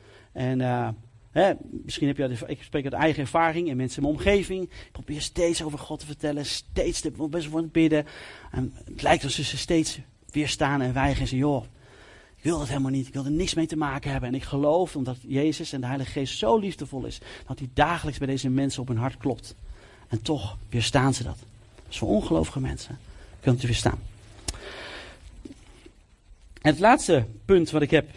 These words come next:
is hij kan worden uitgedoofd. De wereld kan de Heilige Geest tegenhouden, maar wij kunnen de Heilige Geest uitdoven. In één Thessalonicense vijf, vers negentien wordt ons opgedragen.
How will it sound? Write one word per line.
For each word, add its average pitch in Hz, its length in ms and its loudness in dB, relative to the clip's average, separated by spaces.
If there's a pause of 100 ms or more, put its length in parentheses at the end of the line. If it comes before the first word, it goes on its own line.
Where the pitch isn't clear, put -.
is - 140 -4
hij 180 100 2
kan 208 140 0
worden 190 200 2
uitgedoofd. 165 640 2 (880)
De 160 80 2
wereld 226 440 4 (360)
kan 180 140 4
de 160 60 6
Heilige 151 240 6
Geest - 180 -2
tegenhouden, 233 480 4 (720)
maar 117 140 2
wij 175 140 0
kunnen 185 200 -2
de 156 60 2
Heilige 147 240 -2
Geest - 160 -6
uitdoven. 113 520 -2 (340)
In 131 100 -2
één 180 200 4
Thessalonicense 151 680 0
vijf, 151 420 0
vers - 200 -6
negentien 147 520 2 (280)
wordt 139 160 -2
ons 131 60 0
opgedragen. 131 680 2